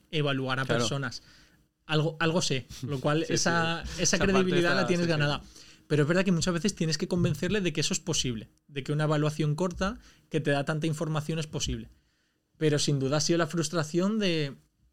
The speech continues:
Speaker 1: saber el grupo de Easy Tech, saber las ideas que tiene Rosa, Ausías, que es el que lleva el, el tema de realidad virtual en ese concreto. Digo, "Joder, estamos haciendo cosas súper guays y muchas veces no llegan, no llegan a tener un resultado
Speaker 2: Sí.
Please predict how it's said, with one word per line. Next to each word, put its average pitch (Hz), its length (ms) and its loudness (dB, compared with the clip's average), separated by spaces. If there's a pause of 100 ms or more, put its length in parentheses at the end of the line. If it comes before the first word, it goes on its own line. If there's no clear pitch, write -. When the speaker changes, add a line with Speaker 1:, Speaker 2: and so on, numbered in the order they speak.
(380)
Speaker 1:
saber 131 280 -2
el 147 60 4
grupo 151 260 0
de 160 60 2
Easy 147 200 2
Tech, 202 240 2
saber 143 360 -2
las 147 200 -6
ideas 131 180 -4
que 156 80 -2
tiene 147 160 0
Rosa, 175 340 -2
Ausías, 156 460 0
que 160 80 -6
es - 80 -2
el 143 80 -2
que 143 100 -2
lleva 143 320 -4 (360)
el, 143 480 0 (100)
el 135 80 -2
tema 147 220 0
de 147 60 0
realidad 143 280 0
virtual 143 380 -2
en 143 80 -6
ese 139 160 -6
concreto. 151 480 -6 (840)
Digo, - 180 -20
"Joder, - 140 -20
estamos 147 300 -6
haciendo 175 240 -2
cosas 190 220 -2
súper 147 300 0
guays 170 520 -2 (400)
y 185 100 -2
muchas 151 240 2
veces 147 220 -2
no 180 100 0
llegan, 190 600 0
no 147 100 -2
llegan 151 320 0
a 175 140 0
tener 151 260 0
un 175 80 -2
resultado 160 720 -2
Speaker 2:
Sí. 104 200 -4